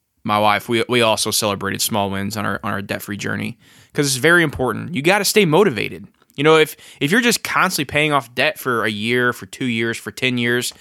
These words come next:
and you don't ever get to <laughs> celebrate any wins and you're constantly living on beans and rice, like, that's not fun.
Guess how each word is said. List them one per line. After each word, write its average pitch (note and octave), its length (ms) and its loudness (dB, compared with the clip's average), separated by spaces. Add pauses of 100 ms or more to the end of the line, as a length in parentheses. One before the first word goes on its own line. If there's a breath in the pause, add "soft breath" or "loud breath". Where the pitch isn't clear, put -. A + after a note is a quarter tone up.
(520 loud breath)
and C3+ 240 4
you D#3 140 4
don't C#3 340 2
ever C#3 180 2
get C#3 200 0
to C3 80 -6
<laughs> - 140 2
celebrate D#3 380 2
any C#3+ 160 4
wins C3+ 400 2
and A#2+ 60 0
you're C3 120 0
constantly C3+ 480 -2
living C3 200 2
on A#2 160 0
beans A#2 320 0
and A2+ 100 0
rice, A#2+ 320 2
like, A#2+ 140 0
that's C#3 200 0
not C#3 220 0
fun. G#2+ 460 0